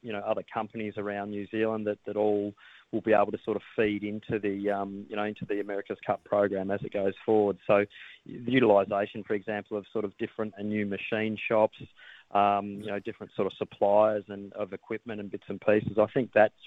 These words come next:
probably, um, as, as im-, important as any sort of design aspect of the, the craft moving forward. Obviously for us, you know, using wheels instead of foils is,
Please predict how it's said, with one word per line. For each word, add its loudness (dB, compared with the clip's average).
probably, 0
um, 0
as, -2
as 0
im-, -8
important 0
as -6
any -4
sort -4
of -4
design -2
aspect -10
of -6
the, -4
the 0
craft 2
moving -2
forward. 6
Obviously 6
for 2
us, 2
you -12
know, -2
using -6
wheels 0
instead -6
of -6
foils -2
is, -8